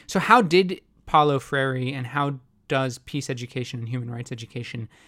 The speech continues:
combine those ideas of dignity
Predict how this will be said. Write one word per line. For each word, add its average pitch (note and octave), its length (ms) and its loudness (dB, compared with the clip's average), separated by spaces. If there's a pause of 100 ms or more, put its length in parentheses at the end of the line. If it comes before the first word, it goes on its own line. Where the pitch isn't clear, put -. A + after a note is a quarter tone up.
(540)
combine C#3+ 1120 0
those B2 300 -2
ideas A#2 360 -6
of G#2 200 -12
dignity A2 640 -6